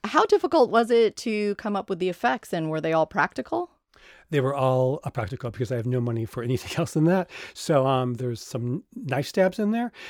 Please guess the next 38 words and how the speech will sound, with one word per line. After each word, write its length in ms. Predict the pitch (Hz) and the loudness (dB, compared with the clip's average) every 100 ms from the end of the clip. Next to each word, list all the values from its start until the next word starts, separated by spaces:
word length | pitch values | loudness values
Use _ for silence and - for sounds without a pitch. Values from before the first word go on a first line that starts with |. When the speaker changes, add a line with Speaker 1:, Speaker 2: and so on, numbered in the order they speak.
| - | -18
Speaker 2:
So 260 | - - 131 | -6 0 0
what 280 | 123 165 185 | 2 2 2
we 120 | 180 | 4
did 240 | 139 113 | 4 2
is 140 | 117 117 | 0 -4
really, 260 | 131 139 | -2 -2
um, 360 | 143 120 117 113 - - - | -4 -6 -8 -10 -18 -20 -10
so 160 | 139 | -4
the 80 | 123 | -2
knife, 260 | 127 147 - | -2 -2 -4
w-, 160 | 165 | -8
the 180 | 139 120 | -6 -4
knife 240 | 127 131 147 | -4 -4 -6
is 120 | - - | -8 -2
in 220 | 151 151 | 2 2
the 100 | 156 | 0
thigh, 400 | 135 107 104 131 - - - | -2 -4 -6 -8 -14 -14 -4
and 120 | 123 | -4
we, 120 | 120 - - | -4 -8 -12
a-, 200 | 175 - | -10 -6
and 100 | 143 | -4
we 60 | 143 | -2
put 140 | 170 | 0
a 60 | 139 | 0
tubing 400 | - 180 185 185 | 2 4 4 4
in 140 | 147 | 0
the 80 | 160 | -2
back 340 | 135 135 147 - | -2 -4 -6 -8
of 120 | 156 | -4
the 80 | 185 | -4
jean. 420 | 143 127 123 127 _ - | -2 -4 -4 -8 _ -20
It 80 | - | -10
comes 220 | - 120 - | -6 -6 -2
out 220 | 131 147 _ _ _ - | -2 -2 _ _ _ -6
and 440 | 127 120 117 127 - | -4 -4 -6 -8 -8
under 200 | 139 151 | -6 -4
the 100 | 175 | -2
knife, 400 | 127 107 120 | -4 -6 -12